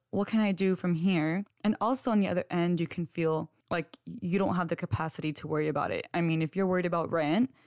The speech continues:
we're worried about a pandemic, we're worried about things, everyday life, everyday stressors. It's hard. If you can't even take care of your own family, how are you going to worry about a Ukrainian family that feels just so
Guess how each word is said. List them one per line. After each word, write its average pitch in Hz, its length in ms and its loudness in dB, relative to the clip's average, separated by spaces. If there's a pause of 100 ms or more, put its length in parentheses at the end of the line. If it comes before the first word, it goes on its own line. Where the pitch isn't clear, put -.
(240)
we're 180 100 0
worried 170 220 0
about 156 300 -2
a 175 60 -4
pandemic, 175 680 0 (160)
we're 180 80 0
worried 180 200 0
about - 280 -4
things, 160 360 -2
everyday 180 320 0
life, 170 520 -2 (100)
everyday 165 280 -2
stressors. 180 680 -2 (340)
It's - 140 -4
hard. 220 400 0
If - 220 -6
you 180 60 -4
can't 202 200 0
even 214 80 0
take 196 160 -6
care 196 140 -4
of 170 80 -4
your 170 100 -2
own 165 140 0
family, 175 560 0
how 190 200 -2
are 196 60 2
you 202 120 2
going 190 220 0
to 185 120 -6
worry 165 180 0
about 156 380 -2 (120)
a 165 60 -2
Ukrainian 170 640 2
family - 400 -8
that - 180 -8
feels 185 380 0
just - 320 -4
so 170 400 2